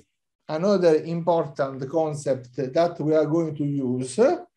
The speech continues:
and then we finish this introduction. This is introdu-, introductory training. That is the way we customize custom resources.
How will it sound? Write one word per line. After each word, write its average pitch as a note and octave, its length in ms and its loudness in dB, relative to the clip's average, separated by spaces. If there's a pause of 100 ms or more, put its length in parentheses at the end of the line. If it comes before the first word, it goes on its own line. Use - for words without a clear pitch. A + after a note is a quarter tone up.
(500)
and G#3+ 320 2
then F#3 400 4
we D#3 100 0
finish E3+ 380 -4
this D3 400 -6
introduction. F3+ 1040 0
This D#3+ 140 -6
is D3+ 160 -10
introdu-, D3+ 420 -4
introductory D3+ 760 -4
training. F#3 680 2 (600)
That B3+ 320 6
is A3 220 2
the C4+ 160 8
way F3+ 300 10
we G3+ 240 2
customize A3 1000 4 (100)
custom B2+ 420 -4
resources. - 760 -8